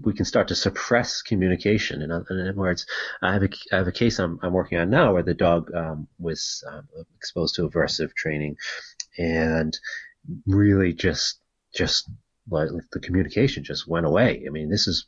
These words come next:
very close to a zero dog, and it, it's very interesting how much now that we've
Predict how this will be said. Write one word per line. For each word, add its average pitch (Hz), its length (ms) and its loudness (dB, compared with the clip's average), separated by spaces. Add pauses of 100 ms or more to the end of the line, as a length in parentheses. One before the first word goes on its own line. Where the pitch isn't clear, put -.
very 95 460 0
close 95 260 0
to 87 120 0
a 80 40 0
zero 78 300 0
dog, 87 460 2 (420)
and 78 500 0 (120)
it, 82 200 -8
it's - 280 -12
very 90 240 4
interesting 82 500 0 (180)
how 85 280 4
much 82 520 2
now 92 260 4
that 85 260 2
we've 80 320 -2